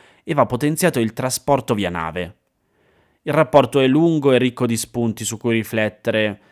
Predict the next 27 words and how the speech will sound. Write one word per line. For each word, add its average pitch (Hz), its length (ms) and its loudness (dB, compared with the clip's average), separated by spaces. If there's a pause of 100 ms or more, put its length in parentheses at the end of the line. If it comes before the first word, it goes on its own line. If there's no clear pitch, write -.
(400)
Personalmente, 104 840 -2
da 104 100 -4
figlio 123 400 2
di 98 240 -2
meridionali, 98 800 -2
cresciuto 117 560 -4
in 104 60 -2
Lombardia, 113 760 0
ho 110 80 -10
sempre 123 340 -2
vissuto 98 560 -6
questa 98 400 -4
grossa 104 400 -2
differenza 107 600 -4
rispetto 98 400 -6
alla 98 100 -2
possibilità 107 580 -4
di 101 120 -4
muoversi 95 480 -6
con 101 160 -8
mezzi 110 340 -6
pubblici 95 500 -8
e 101 40 -8
veloci 95 720 -6
nel 107 180 -8
nord 110 320 -4
Italia 92 580 -4